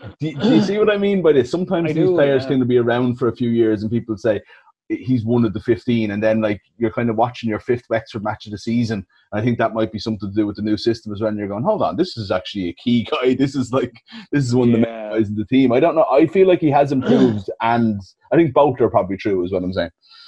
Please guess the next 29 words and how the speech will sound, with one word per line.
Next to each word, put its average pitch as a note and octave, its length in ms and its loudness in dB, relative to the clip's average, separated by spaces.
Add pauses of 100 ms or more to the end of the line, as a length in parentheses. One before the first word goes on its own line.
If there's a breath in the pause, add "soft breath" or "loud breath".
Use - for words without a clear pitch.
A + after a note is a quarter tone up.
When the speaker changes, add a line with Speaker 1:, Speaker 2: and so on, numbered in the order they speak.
(760 loud breath)
Speaker 2:
Yeah, A3+ 300 2
I F3 100 -4
think G#3+ 200 -2
he's, E3 300 -4
I D3+ 160 -2
think F#3 140 -6
he D#3 80 -6
hit C3+ 180 -6
his B2+ 160 -10
potential. C#3 520 -8 (180)
I B2+ 40 -14
mean, B2 160 -8
I B2+ 60 -6
Speaker 1:
Yeah. - 180 0
Speaker 2:
think A#2 120 -12
he A2+ 40 -14
just A2 120 -18
played A#2+ 180 -8
his A2+ 100 -14
potential, B2 500 -12
and A#2 120 -12
I A2+ 80 -10
think B2 160 -10
he's A#2+ 140 -12
been A2+ 160 -10
fairly B2+ 500 -4
unflinching D3 600 -6
in C3 100 -2
it, A2 180 -10